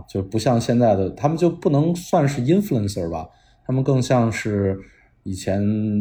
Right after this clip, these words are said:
如果大家有记忆的话，有点像在中国早期的这个电视购物，原价九九八，现在只卖九十八的那种感觉。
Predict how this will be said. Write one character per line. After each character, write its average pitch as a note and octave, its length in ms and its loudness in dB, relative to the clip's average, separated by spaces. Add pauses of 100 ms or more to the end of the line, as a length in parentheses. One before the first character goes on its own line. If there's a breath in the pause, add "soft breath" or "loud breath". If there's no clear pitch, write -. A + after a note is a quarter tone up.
(220)
如 G2+ 180 -6
果 G#2 120 0
大 G2+ 120 2
家 G#2 180 6
有 F2+ 100 0
记 G#2 200 -6
忆 G2+ 40 0
的 F#2 120 0
话， F#2 140 0
有 F#2 100 0
点 F2+ 200 0
像 F#2+ 280 -2
在 F#2 200 0
中 A#2 200 -2
国 F2+ 460 -2 (380)
早 D#2+ 200 -6
期 G#2 200 -6
的 G2 100 0
这 F#2 80 -4
个 F#2+ 80 -4
电 F#2+ 160 -2
视 F#2 120 -8
购 G2 100 -6
物， E2+ 240 -6 (320)
原 G#2+ 180 0
价 B2 240 2
九 G#2 140 -4
九 A2 160 -2
八， F#2 240 -2
现 G2+ 180 -4
在 G2+ 160 0
只 F2 140 -8
卖 F#2 180 -2
九 E2 160 -6
十 G2 100 -8
八 G#2 220 2
的 A2 80 2
那 G#2 100 0
种 F2 140 -4
感 F#2+ 200 -10
觉。 - 260 -16